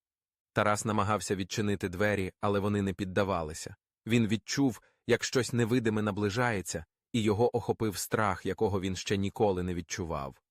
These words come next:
Шепіт став гучнішим, змішуючись із моторошним сміхом. Він знову штовхнув двері, і вони нарешті відчинилися.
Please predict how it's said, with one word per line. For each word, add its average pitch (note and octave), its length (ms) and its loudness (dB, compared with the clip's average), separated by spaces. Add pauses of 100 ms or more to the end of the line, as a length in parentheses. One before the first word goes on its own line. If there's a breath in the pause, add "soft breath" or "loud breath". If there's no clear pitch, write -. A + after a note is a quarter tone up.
(680)
Шепіт A#2+ 460 2
став G2 280 2
гучнішим, F#2 720 -2 (320)
змішуючись A2 880 0
із F#2+ 140 -2
моторошним G2 680 0
сміхом. E2 580 -6 (520)
Він A#2 160 2
знову G#2 380 2
штовхнув G2 560 0
двері, G#2+ 520 0 (280)
і B2 100 6
вони G#2+ 260 4
нарешті G2+ 600 2
відчинилися. F#2+ 880 -4